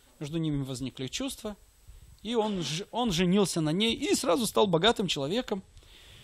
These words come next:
Говорят, что жили хорошо, не ссорились, семейная жизнь была нормальной. Но когда она умерла, он, он несколько жён себе взял там, скажем так. Да.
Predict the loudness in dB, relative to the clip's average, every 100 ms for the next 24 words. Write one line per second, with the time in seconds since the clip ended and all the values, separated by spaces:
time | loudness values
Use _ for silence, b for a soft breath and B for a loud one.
0 | B B 0 4 6 4 2 -2 -2 -2
1 | -2 -4 -2 -2 -2 -4 -2 0 0 -2
2 | -10 -14 -10 -8 -4 -4 -4 -4 0 2
3 | 2 0 -4 -6 -8 -2 -2 -2 -2 0
4 | 0 0 -2 -6 -8 -8 -10 -14 -12 -12
5 | -14 -16 -14 -12 -12 -12 -16 -16 -20 b
6 | b b -20 -20 -20 _ -20 -18 -14 -14
7 | -12 -14 -16 -18 -20 _ _ B B B
8 | B -6 -4 -4